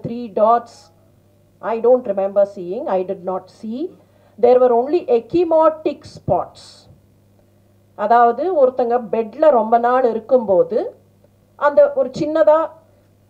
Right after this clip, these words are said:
டீகலரேஷன் இருக்கும், அந்த மாதிரி ecchymotic ஸ்பாட்ஸ் தான் இருந்தது. What comes out on the public media, the social media, I have not seen because I was the person who was there when the embalming was performed.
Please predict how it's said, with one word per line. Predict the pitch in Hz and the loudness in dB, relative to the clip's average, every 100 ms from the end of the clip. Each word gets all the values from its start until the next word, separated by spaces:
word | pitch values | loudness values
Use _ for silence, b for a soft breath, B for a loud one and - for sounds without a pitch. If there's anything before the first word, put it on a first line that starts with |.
| - | -20
டீகலரேஷன் | 190 269 - 247 240 233 262 226 | -18 -6 0 2 2 0 -2 -2
இருக்கும், | 202 190 320 466 - | -2 -2 0 0 -2
அந்த | 220 262 277 | -4 -2 0
மாதிரி | 285 277 285 294 277 226 | 0 0 -2 -4 -6 -6
ecchymotic | 226 254 233 226 - 233 - | -6 -6 -2 -2 -4 -12 -10
ஸ்பாட்ஸ் | - 196 196 - | -2 0 0 -4
தான் | 226 214 | -4 -2
இருந்தது. | 202 226 170 - b b b 196 | -4 -4 -6 -6 b b b 0
What | 240 320 339 - | 2 2 0 -2
comes | 240 240 262 294 | -2 -2 -2 2
out | 302 330 262 | 4 4 0
on | 214 | 0
the | 196 202 | 0 0
public | 196 233 254 226 | -2 -4 -10 -12
media, | 220 202 233 226 | -14 -4 -4 -2
the | 185 - | -4 -2
social | 208 254 - 269 220 | -2 -2 -2 -2 -2
media, | 185 175 214 339 - _ _ _ _ - | -6 -4 -2 -4 -6 _ _ _ _ -6
I | 202 269 | -4 -2
have | 285 240 226 | -4 -4 -4
not | 220 - | -4 -6
seen | 247 320 294 | -10 -8 -4
because | 202 190 | 0 2
I | 190 226 | 2 2
was | 254 254 | 0 -2
the | 233 220 | -6 -6
person | 226 - 320 392 | -6 -8 -8 -6
who | 240 214 | -6 -2
was | 202 - 226 | -2 -2 -4
there | 220 285 320 226 | 2 4 2 -4
when | 202 202 | -8 -4
the | 254 190 | -4 -2
embalming | 190 196 208 196 | 0 0 -2 -6
was | 170 - | -6 -6
performed. | 156 - 156 - - | -4 -2 -2 -4 -16